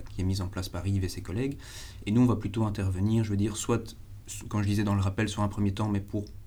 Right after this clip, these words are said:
développer un peu cette ventilation, la pousser un petit peu plus loin pour que quelque part les gens ne rentrent pas chez eux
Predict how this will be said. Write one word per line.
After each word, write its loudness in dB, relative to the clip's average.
développer 2
un 6
peu -2
cette 0
ventilation, 0
la 4
pousser 0
un 4
petit -2
peu -2
plus 0
loin 4
pour -4
que 0
quelque -2
part -2
les 4
gens 4
ne 4
rentrent 2
pas -2
chez 2
eux 4